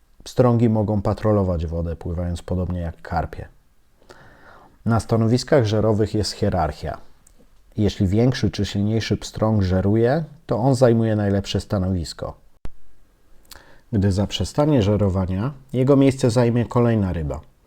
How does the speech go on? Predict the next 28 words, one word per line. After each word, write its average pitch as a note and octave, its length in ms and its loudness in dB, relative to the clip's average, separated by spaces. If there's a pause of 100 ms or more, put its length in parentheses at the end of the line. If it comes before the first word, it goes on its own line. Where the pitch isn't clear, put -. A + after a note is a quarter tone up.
(680)
Tak, D3 180 2
tak, G2+ 300 0
pstrągi D3 520 6
dużo B2 260 8
częściej B2+ 440 2
są G#2+ 240 -2
w G2 100 -2
miejscówkach, G#2+ 1160 -2
e, - 20 0 (2250)
w - 160 -12
otoczeniu G2+ 580 -2
innych F2+ 380 -2
ryb. C#2+ 260 -10 (1080)
Oczywiście G#2+ 540 2
są A#2+ 240 2
rzeki, A2 300 2
gdzie F2+ 200 2
rozsada F#2+ 500 0
jest F2+ 140 0
bardzo F#2 360 0
mała F#2 400 0
i C#3+ 100 2
tam C3+ 180 -2
może B2+ 300 2
to A2+ 120 0
wyglądać G#2 520 2
trochę G#2 340 0
inaczej, F2+ 520 -4